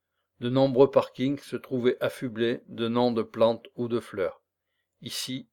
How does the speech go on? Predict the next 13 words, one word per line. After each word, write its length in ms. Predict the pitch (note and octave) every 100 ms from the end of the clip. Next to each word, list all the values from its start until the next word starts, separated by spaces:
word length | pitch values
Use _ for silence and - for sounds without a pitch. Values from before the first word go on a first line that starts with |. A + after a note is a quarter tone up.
| -
il 100 | A#2
n'y 120 | A2+
avait 180 | A2 A2
pas 200 | - A#2
de 100 | A#2
génépi, 600 | A#2 A2+ G#2+ - A#2+ - _ _ _ _ _
mais 120 | A2+
depuis 320 | A2+ B2 -
une 240 | - C3 B2
dizaine 420 | A#2 A#2+ B2+ B2+
d'années, 460 | A2 G#2+ G#2 A2+ - _ _ _ _
la 100 | A2
dernière 500 | G#2+ B2 A#2+ B2 A2+